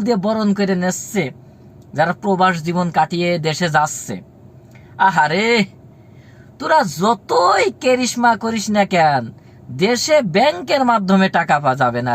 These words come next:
রে হারামজাদারা। আমরা ব্যাংকের মাধ্যমে টাকা পাঠাবো, আর তোরা বউ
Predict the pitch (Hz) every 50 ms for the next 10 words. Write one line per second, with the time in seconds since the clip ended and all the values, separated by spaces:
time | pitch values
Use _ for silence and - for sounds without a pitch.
0 | 107 113 117 120 113 - 135 151 156 143 135 131 113 123 120 101 120 117 110 113
1 | 110 123 - - - - - - - - - - - - - - - - - 214
2 | 247 269 269 262 262 269 254 233 226 220 208 208 196 214 202 196 190 185 180 160
3 | 156 180 180 175 175 - 180 160 156 - 160 156 151 151 151 147 160 143 135 131
4 | 127 127 123 131 135 - - - - - - - - 175 180 175 - 185 185 196
5 | 190 175 143 151 165 180 185 190